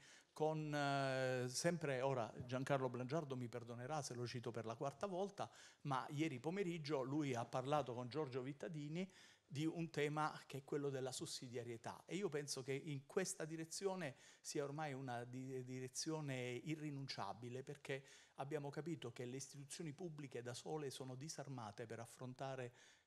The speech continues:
argomenti e temi così rilevanti, e io penso che il coinvolgimento dei cittadini e delle associazioni di volontariato sia fondamentale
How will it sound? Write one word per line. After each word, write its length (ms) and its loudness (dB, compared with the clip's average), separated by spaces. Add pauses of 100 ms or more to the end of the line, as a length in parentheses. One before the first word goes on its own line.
argomenti 640 -2
e 140 -8
temi 340 0
così 300 -6
rilevanti, 720 -4
e 100 -4
io 140 -2
penso 320 -6
che 60 -6
il 100 -6
coinvolgimento 720 -6
dei 100 -4
cittadini 800 -8
e 120 -4
delle 200 -4
associazioni 680 -6 (340)
di 220 -8
volontariato 840 -4
sia 260 -6
fondamentale 1120 -4